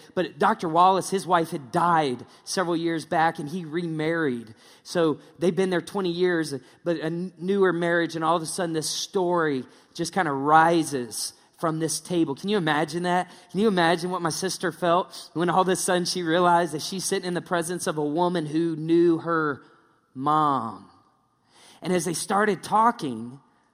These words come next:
all of a sudden, this lady, Missus Wallace, had an aha moment.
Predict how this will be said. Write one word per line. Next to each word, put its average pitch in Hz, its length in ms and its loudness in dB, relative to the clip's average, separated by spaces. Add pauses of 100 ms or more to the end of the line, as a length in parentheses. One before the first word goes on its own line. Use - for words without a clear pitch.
(380)
all 180 140 2
of 190 60 0
a 190 80 -2
sudden, 170 680 -2 (760)
this 165 260 -4
lady, 175 440 2
Missus 151 360 -8
Wallace, 165 400 2
had 165 180 0
an 156 180 -4
aha 170 460 6
moment. 160 680 -4